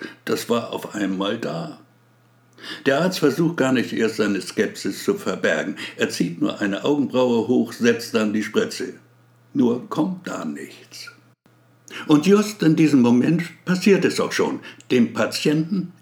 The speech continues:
explodiert der Kopf. Heraus kommen drei kleine Wesen, nicht größer als ein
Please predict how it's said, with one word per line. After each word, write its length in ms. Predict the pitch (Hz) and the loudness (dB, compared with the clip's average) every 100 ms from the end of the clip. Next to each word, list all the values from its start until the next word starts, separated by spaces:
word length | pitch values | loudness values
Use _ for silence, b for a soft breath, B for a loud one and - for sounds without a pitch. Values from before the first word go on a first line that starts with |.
| - | -2
explodiert 840 | 139 - - 110 85 101 95 - | -2 -2 -2 -2 2 0 0 2
der 160 | 151 160 | 2 2
Kopf. 380 | 214 220 - - _ _ _ _ _ B B B | -2 -4 -12 -20 _ _ _ _ _ B B B
Heraus 440 | 156 170 202 - | 4 4 2 0
kommen 400 | 175 160 160 160 | 2 2 2 -2
drei 240 | 123 147 | 0 0
kleine 400 | 175 151 139 143 | 2 2 2 4
Wesen, 360 | 120 78 - - - _ _ B B | 2 0 -4 -10 -14 _ _ B B
nicht 260 | - 110 - | 0 0 2
größer 580 | 110 139 151 165 175 - | 2 2 2 -2 -4 -4
als 200 | 131 123 | -4 -4
ein 340 | 131 135 160 | -2 -2 -2